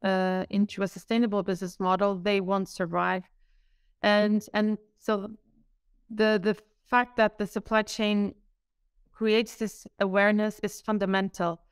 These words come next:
But I still see, for instance, we were, you were talking about the S D Gs. I see the S D Gs, um,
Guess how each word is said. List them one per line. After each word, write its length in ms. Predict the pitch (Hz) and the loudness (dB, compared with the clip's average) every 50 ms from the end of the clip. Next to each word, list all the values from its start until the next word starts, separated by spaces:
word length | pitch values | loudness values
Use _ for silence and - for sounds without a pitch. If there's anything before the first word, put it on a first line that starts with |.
| _ _ _ _ _ _ | _ _ _ _ _ _
But 120 | - 208 214 | 2 4 4
I 80 | 220 | 4
still 340 | 220 - - - 285 294 277 | 4 0 -4 -2 0 0 0
see, 260 | 269 - - 277 269 | -2 -2 -2 0 0
for 180 | 254 - - 254 | 0 0 0 0
instance, 420 | 240 233 220 - - 226 214 202 196 | 0 0 0 -2 -2 -2 -2 -2 0
we 80 | 220 | -2
were, 100 | 220 214 | -2 -2
you 140 | 208 202 220 | 0 -2 0
were 100 | 214 226 | 0 0
talking 320 | 220 - 233 226 226 233 226 | 0 0 0 0 0 0 0
about 280 | 214 220 214 208 214 | 2 2 2 2 0
the 160 | 226 208 214 | 0 0 2
S 160 | 214 208 214 - | 2 0 0 -4
D 140 | - 214 | -8 -6
Gs. 500 | 180 180 190 202 220 233 254 262 - - - _ _ _ _ _ _ _ - | -6 -6 -4 -2 0 0 0 0 -2 -6 -20 _ _ _ _ _ _ _ -2
I 140 | - 208 214 | 0 0 0
see 320 | 208 - - - 262 254 | 0 -4 -6 -2 -2 0
the 160 | 214 226 240 240 | 0 2 0 0
S 180 | 233 226 - | 0 -2 -2
D 120 | - 233 185 | -4 -6 -4
Gs, 500 | - 214 214 220 226 220 - - _ _ - | -2 -2 0 0 0 -2 -4 -8 _ _ -6
um, 560 | - 202 208 208 208 202 202 202 202 196 | -2 0 2 2 2 2 2 2 0 -2